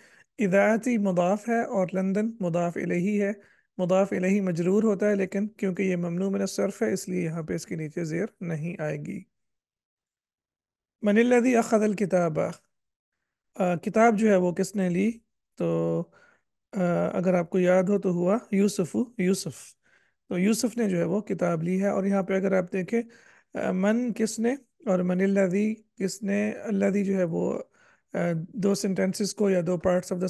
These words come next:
sentences کو جوڑنے کے لیے استعمال ہوتا ہے، اور اخذ الکتاب، یہاں پہ کتاب جو ہے یہ منصوب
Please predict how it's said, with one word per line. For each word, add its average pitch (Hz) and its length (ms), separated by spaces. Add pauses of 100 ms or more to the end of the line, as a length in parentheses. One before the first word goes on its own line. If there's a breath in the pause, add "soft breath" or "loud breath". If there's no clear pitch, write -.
sentences 175 400
کو 185 100
جوڑنے 170 320
کے 220 80
لیے 233 80
استعمال 214 340
ہوتا 208 180
ہے، 226 60
اور 226 120
اخذ 226 260
الکتاب، 170 560 (540 loud breath)
یہاں 214 180
پہ 214 100
کتاب 220 520
جو 190 220
ہے 180 160
یہ 190 180
منصوب 185 640